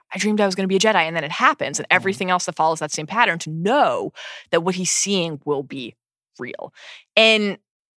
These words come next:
Speaker 1: as we have said and will continue
Speaker 2: Yeah.
Speaker 1: to say, in many ways, his origin and his driving force are love, are this capacity for love and this desire for attachment to the people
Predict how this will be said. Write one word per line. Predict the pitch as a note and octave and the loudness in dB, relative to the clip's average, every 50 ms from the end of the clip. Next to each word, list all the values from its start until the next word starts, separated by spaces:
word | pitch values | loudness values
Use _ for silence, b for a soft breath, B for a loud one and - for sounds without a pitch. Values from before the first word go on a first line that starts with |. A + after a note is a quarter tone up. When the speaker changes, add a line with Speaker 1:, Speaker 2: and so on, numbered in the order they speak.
| _ _ F#3+ | _ _ 4
Speaker 1:
as | G3 G3 G#3 F#3+ G#3 | 4 4 4 2 0
we | A#3 A#3 A3+ A3+ A#3+ | 0 2 2 2 2
have | B3+ G3+ F#3+ | 2 0 0
said | - - A#3 A3 A#3 A3+ | 0 2 4 4 4 2
and | A3 | 0
will | G#3+ G#3 | -2 -2
continue | G#3 G3+ G3+ A3 A3 G#3+ | -2 -2 -2 -2 -2 -2
Speaker 2:
Yeah. | A3 | -2
Speaker 1:
to | |
say, | G#3+ - D#4 F#4+ F4+ A#3 | 2 2 4 4 4 2
in | G3+ G3 | 2 0
many | F#3 G3+ A3 G#3+ G#3 | 0 0 0 0 0
ways, | F#3+ B3 D#4 E4 A#3+ F#3+ F#3 E3+ - - - - _ _ _ _ _ _ _ _ _ _ _ - | 0 2 2 4 4 4 2 2 0 -4 -6 -8 _ _ _ _ _ _ _ _ _ _ _ -4
his | - C4+ - - - - | -2 0 0 0 0 0
origin | F#3+ C4 E4 F#4 D4+ G3+ F#3+ - - E3+ C3+ C#3 C3 C3+ F3+ G3 - _ _ _ _ _ _ _ _ _ _ | 2 4 4 4 4 2 2 0 0 0 0 0 0 -2 -4 -6 -8 _ _ _ _ _ _ _ _ _ _
and | - A3 B3+ | 2 2 4
his | B3+ A3+ G3 F3+ | 2 2 2 0
driving | E3 - F3+ E3 F#3+ G#3+ A#3+ B3 A3+ A3 F#3+ F#3 | -2 -2 2 4 6 6 6 4 2 -2 -4 -6
force | - - C4+ B3+ A3 - - - - | -4 0 0 0 0 0 -4 -6 -4
are | - D3 D#3 F3 F3+ F#3 F3 - E3+ | -2 0 2 2 2 2 0 -4 -2
love, | - - - - C3+ - - D#3 - | 0 2 2 2 2 -2 -4 -4 0
are | F#3 F#3 F#3+ G3+ | 2 2 2 2
this | G3+ G3 - - | 0 -4 -6 -6
capacity | F#3+ - - D3 D3+ - - - D#3+ | -8 -4 -2 -2 -2 -2 -4 -8 -8
for | - - D3+ | -8 -8 -6
love | D3 C#3 D3 D3+ C#3 | -2 -2 -2 -2 -4
and | D3 | -6
this | D3 - - | -10 -10 -10
desire | - D#3 D3 - B2+ B2 C#3+ D#3 D#3+ D3+ | -10 -8 -4 0 0 2 2 2 0 -2
for | - D3+ D3 | -2 -4 -4
attachment | C#3 - - C#3 D3 - - C#3+ C#3+ - | -4 -2 0 0 0 0 -2 -6 -10 -10
to | - | -12
the | C#3 B2+ | -14 -16
people | - - C#3+ - - C#3+ B2+ B2 B2 B2 - | -14 -14 -16 -12 -8 -6 -6 -4 -6 -6 -10